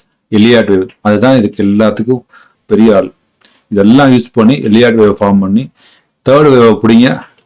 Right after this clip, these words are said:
பணம் நல்லா பண்ணுவோம், சக்ஸஸ்ஃபுல்லா நம்ம இருப்போம். மைண்ட்ஃபுல்லா பண்ணுங்க, மைண்ட்ஃபுல்லா பண்ணா சக்ஸஸ் நமக்கு தான். அதனால ரொம்ப பேஷன்ஸா பண்ணுங்க, அவசரப்படாதீங்க,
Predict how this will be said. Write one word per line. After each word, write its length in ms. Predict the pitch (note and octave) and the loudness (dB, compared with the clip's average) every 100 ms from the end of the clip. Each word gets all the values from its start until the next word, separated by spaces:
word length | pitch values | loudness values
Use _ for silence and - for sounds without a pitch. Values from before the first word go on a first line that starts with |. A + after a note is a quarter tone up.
| _ - _ _ | _ -20 _ _
பணம் 180 | G#2 G#2 | -2 -2
நல்லா 160 | G2+ G2+ | -2 -4
பண்ணுவோம், 240 | F#2 F#2 - _ - | -6 -16 -20 _ -14
சக்ஸஸ்ஃபுல்லா 400 | A2 A#2+ B2 A#2 | -10 -8 -2 0
நம்ம 160 | G#2 G2 | 0 -2
இருப்போம். 240 | - B2 D#3+ _ _ - | -4 -10 -10 _ _ -4
மைண்ட்ஃபுல்லா 400 | A#2 C#3 C#3 C#3 B2 | 0 0 0 0 0
பண்ணுங்க, 240 | G#2+ A2 - G2+ | 0 -2 -6 -4
மைண்ட்ஃபுல்லா 360 | A2 A2 A#2+ A2 | -4 0 -2 -2
பண்ணா 200 | G#2+ C#3 - _ _ | -4 -6 -12 _ _
சக்ஸஸ் 260 | G2+ A2 G#2+ | -6 -4 -2
நமக்கு 200 | G#2 G2 G2+ | -4 -2 -6
தான். 120 | G2+ _ _ | -8 _ _
அதனால 320 | G2+ F#2 B2 C3+ _ _ - | -16 -12 -12 -14 _ _ -10
ரொம்ப 220 | C3 C#3 - B2 | -2 -2 -2 -4
பேஷன்ஸா 380 | A2+ A#2 A2+ A#2 | -2 0 -2 -2
பண்ணுங்க, 240 | G#2 G2 G2+ - _ _ _ _ - | -4 -4 -8 -16 _ _ _ _ -6
அவசரப்படாதீங்க, 640 | G#2+ C3 A2+ G#2 F#2+ F#2+ | 0 0 0 -2 -2 -6